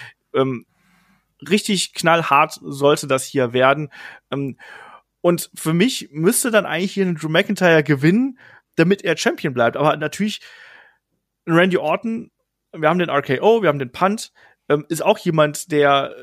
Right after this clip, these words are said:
jetzt extrem an Traktion gewonnen hat. Glaubst du, wir sehen hier einen Titelwechsel?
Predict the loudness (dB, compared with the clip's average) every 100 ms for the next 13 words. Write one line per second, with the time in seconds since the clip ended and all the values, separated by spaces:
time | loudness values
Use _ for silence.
0 | -14 -10 -8 -8 -2 -2 -2 -6 -8 -6
1 | -4 -4 -2 0 -2 -2 -6 -8 -20 -20
2 | _ _ _ _ _ _ _ _ 0 0
3 | 0 0 2 4 2 0 -4 -4 -4 -6
4 | -8